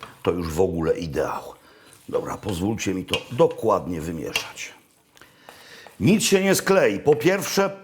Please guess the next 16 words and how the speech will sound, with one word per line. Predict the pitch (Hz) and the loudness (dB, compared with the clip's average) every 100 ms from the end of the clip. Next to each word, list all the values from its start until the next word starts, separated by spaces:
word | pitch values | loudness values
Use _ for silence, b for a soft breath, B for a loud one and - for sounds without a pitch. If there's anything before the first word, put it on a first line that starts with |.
| - _ | -20 _
porządny | 190 180 151 190 170 185 | 2 4 4 2 0 2
makaron | 185 170 - 175 180 175 175 B - - | 4 4 4 4 4 2 0 B -14 -8
z | - | -6
porządnej | - 185 151 185 156 160 170 | 0 2 4 2 0 0 2
mąki. | 170 156 107 92 87 B B | 2 2 -2 -6 -12 B B
Po | - 127 | 0 2
drugie, | 123 180 165 151 156 160 | 4 2 2 4 4 4
oliwa | - 135 160 147 143 | 4 4 4 0 0
w | 131 | 0
sosie. | - 151 - - 76 - _ B B B B B B B B B B _ | 0 0 0 -4 -6 -10 _ B B B B B B B B B B _
Oliwa | - 113 151 127 113 | 0 2 2 2 2
też | 113 107 - - - | 2 0 -2 -8 -14
przede | - 107 117 | -4 0 2
mną | 135 135 | 2 2
na | 131 107 | 0 -2
stole, | - - 170 151 98 | -6 0 2 2 2